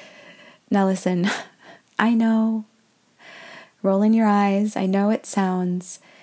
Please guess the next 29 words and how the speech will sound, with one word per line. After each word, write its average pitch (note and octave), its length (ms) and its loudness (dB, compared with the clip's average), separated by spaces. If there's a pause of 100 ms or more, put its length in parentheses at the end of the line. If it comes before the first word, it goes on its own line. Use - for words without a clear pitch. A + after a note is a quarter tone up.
(180)
like F#3 240 -4
a - 20 -4
cheesy G3+ 540 -2
sales F#3 400 -4
script - 580 -6 (1120)
or F3 80 -2
some F#3+ 300 -2
marketing F#3+ 500 -2
headline. F3 680 -4
I F3 140 -6
mean, F3 320 -4 (800)
<sighs> - 100 -10 (320)
those G3 240 2
words, F#3+ 420 0
manifestation, F#3 1000 -2
co-creation, F#3 1040 -2
they've F3+ 180 -4
become F#3 340 -6
such - 440 -6 (100)
buzzwords F3+ 840 -2
in F3+ 160 -6
the F3+ 80 0
New F3 240 -2
Age F3 400 -4 (100)
self-help - 680 -6
community, E3+ 500 -4
haven't E3+ 380 -6
they? G#3+ 300 -2
But - 260 -4